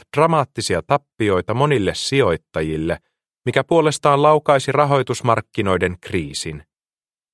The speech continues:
Kaikki muuttui, ainakin hetkeksi. Shokin jälkimainingit eivät iskeneet vain arvopaperimarkkinoille.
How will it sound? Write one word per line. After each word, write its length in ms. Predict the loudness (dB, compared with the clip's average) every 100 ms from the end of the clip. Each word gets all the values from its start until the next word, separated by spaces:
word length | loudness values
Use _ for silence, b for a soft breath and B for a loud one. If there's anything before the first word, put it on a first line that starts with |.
| _ -2
Kaikki 340 | -2 -2 -2
muuttui, 680 | 2 0 -2 _ -4 -2 -4 -8 _ _ _ _ -4
ainakin 320 | -2 -2 -2
hetkeksi. 760 | -2 -6 -10 -14 -10 -10 -10 _ _ _ _ _ _ _ _ _ _ -2
Shokin 320 | -2 0 2
jälkimainingit 1040 | 4 2 0 0 2 2 2 -2 -4 -6 -2
eivät 300 | 0 0 -2
iskeneet 580 | -4 -4 -2 0 0 0
vain 240 | 0 0 0
arvopaperimarkkinoille. 1600 | 0 0 -2 -2 0 -2 0 -2 -4 -10 -8 -6 -4 -4 -6